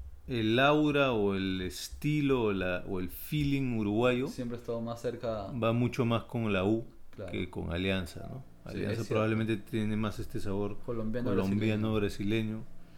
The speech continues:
Speaker 1: y la U tiene más el uruguayo paraguayo, digamos, ¿no?
Speaker 2: Sí, es cierto, ¿no? Siempre un poquito más como para el Río de la Plata.
Speaker 1: Sí.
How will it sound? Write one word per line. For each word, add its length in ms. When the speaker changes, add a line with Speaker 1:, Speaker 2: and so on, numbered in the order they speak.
Speaker 1:
y 60
la 120
U 120
tiene 240
más 180
el 100
uruguayo 440
paraguayo, 600
digamos, 380
¿no? 100
Speaker 2:
Sí, 320
es 140
cierto, 340
¿no? 160
Siempre 260
un 160
poquito 320
más 140
como 240
para 160
el 180
Río 180
de 80
la 140
Plata. 440
Speaker 1:
Sí. 160